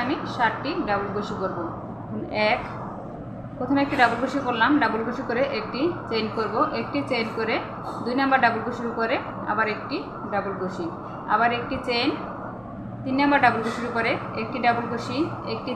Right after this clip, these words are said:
চেইন, চার নাম্বার ডাবল কুশির উপরে একটি ডাবল কুশি, একটি চেইন। মোট কথা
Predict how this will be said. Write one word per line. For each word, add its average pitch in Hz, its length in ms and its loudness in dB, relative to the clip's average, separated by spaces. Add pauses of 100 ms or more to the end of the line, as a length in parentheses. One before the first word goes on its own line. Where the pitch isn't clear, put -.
চেইন, 233 240 2 (300)
চার 226 140 2 (100)
নাম্বার 233 280 4
ডাবল 220 240 2
কুশির 226 300 2
উপরে 226 220 2 (680)
একটি 233 260 -4
ডাবল 226 280 2
কুশি, 240 260 -2 (420)
একটি 226 200 -4 (120)
চেইন। 233 240 2 (880)
মোট 247 200 0
কথা 294 160 4